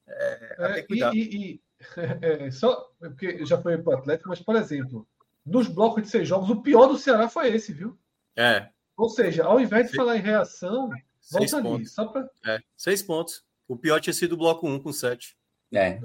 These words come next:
Speaker 1: Tinha sido o pior momento.
Speaker 3: E o, o Ceará teve
Speaker 2: É,
Speaker 3: um
Speaker 2: então,
Speaker 3: bloco
Speaker 2: só,
Speaker 3: bom, né?
Speaker 2: é, é. Só fez um bloco digno, que foi o segundo.
Speaker 1: É. E era um
Speaker 3: É,
Speaker 1: bloco que,
Speaker 3: tanto que
Speaker 1: assim, era um bloco enganoso, porque aí tinha mais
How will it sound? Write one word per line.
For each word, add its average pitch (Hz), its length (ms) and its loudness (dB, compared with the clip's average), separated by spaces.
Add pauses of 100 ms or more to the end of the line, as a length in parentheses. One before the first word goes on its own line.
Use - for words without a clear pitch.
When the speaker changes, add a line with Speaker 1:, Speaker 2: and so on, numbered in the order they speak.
Speaker 1:
Tinha 120 140 -12
sido - 220 -14 (400)
o - 80 -20
pior 107 220 -4
momento. 110 340 -6
Speaker 3:
E 123 160 4
o, 123 360 2
o - 40 -6
Ceará 147 300 2
teve 170 180 2
Speaker 2:
É, 160 40 -2
Speaker 3:
um - 20 -2
Speaker 2:
então, 214 140 -2
Speaker 3:
bloco 175 260 2
Speaker 2:
só, 170 60 0
Speaker 3:
bom, 143 180 2
né? 135 120 2 (300)
Speaker 2:
é, 143 240 -2 (300)
é. 117 240 -8 (320)
Só 196 180 -4
fez 247 220 -4
um 294 100 -4
bloco 226 280 2
digno, 220 420 -4
que - 60 -20
foi 269 100 -6
o - 20 -6
segundo. 147 640 -8 (380)
Speaker 1:
É. 95 260 -6 (420)
E 113 140 0
era 208 160 6
um 220 60 0
Speaker 3:
É, - 60 2
Speaker 1:
bloco 202 280 4
que, 214 220 -8
Speaker 3:
tanto - 180 2
que - 100 -8
Speaker 1:
assim, 110 480 2 (360)
era 131 120 -2
um 160 100 -4
bloco 151 280 2
enganoso, 208 560 0
porque - 140 -4
aí 135 180 2
tinha 151 140 -4
mais 180 480 0